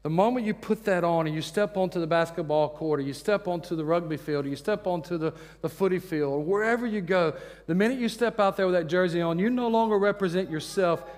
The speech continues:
you represent the team. Have you heard that before? Yeah.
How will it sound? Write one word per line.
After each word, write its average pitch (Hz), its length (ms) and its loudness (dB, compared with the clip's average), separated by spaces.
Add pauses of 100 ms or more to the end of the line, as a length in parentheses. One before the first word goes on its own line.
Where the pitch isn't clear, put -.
you 190 200 2
represent 165 540 0
the 147 80 -6
team. 127 440 -6
Have - 400 -16
you 170 80 2
heard 220 240 4
that 247 180 2
before? 269 480 2 (1040)
Yeah. 180 320 0